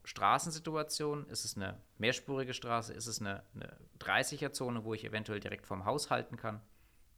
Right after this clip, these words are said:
und auch Wetterdaten und Standortdaten versuchen, basierend auf einer gewissen Datenbasis vorherzusagen, wie lange werde ich bei meinem Kunden stehen, auch wieder mit dem Ziel zu sagen, am Ende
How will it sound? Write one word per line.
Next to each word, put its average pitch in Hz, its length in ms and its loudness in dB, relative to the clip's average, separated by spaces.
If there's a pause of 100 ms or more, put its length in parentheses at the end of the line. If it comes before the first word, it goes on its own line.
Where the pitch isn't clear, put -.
und 147 200 2
auch 117 200 0
Wetterdaten 131 680 4
und 127 180 -4
Standortdaten 110 760 0 (540)
versuchen, 175 680 0 (400)
basierend 123 500 2 (240)
auf 143 300 4 (680)
einer 127 100 2
gewissen 117 680 0 (280)
Datenbasis 120 880 6
vorherzusagen, 147 1120 2 (440)
wie 120 160 -2
lange 131 380 6
werde 117 200 6
ich - 140 -8
bei 117 80 0
meinem 107 220 0
Kunden 104 300 -2
stehen, 147 440 0 (380)
auch 135 260 6
wieder 139 160 2
mit 120 180 0
dem 101 200 -2
Ziel 151 400 -2 (540)
zu - 120 -8
sagen, 117 400 6
am 104 80 -2
Ende 156 480 0